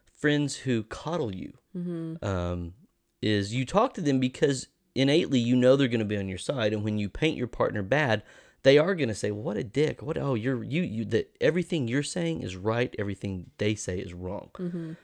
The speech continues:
Speaker 1: And, and you want someone that's gonna challenge what you're saying with the fact that they know they're only getting one side of the story.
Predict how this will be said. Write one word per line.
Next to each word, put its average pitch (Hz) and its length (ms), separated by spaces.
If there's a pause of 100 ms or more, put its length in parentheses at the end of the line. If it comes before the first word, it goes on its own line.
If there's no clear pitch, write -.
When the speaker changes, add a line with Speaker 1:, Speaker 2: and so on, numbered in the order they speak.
(160)
Speaker 1:
And, 110 320 (140)
and 73 640 (100)
you 143 220
want 165 300
someone 131 240
that's 110 160
gonna 113 180
challenge 139 840 (960)
what 151 240
you're 120 160
saying 110 600
with 139 380
the 117 180
fact - 460
that 104 180
they 110 180
know 127 300
they're 117 160
only 101 180
getting 95 320
one 92 160
side 90 180
of 95 60
the - 60
story. - 300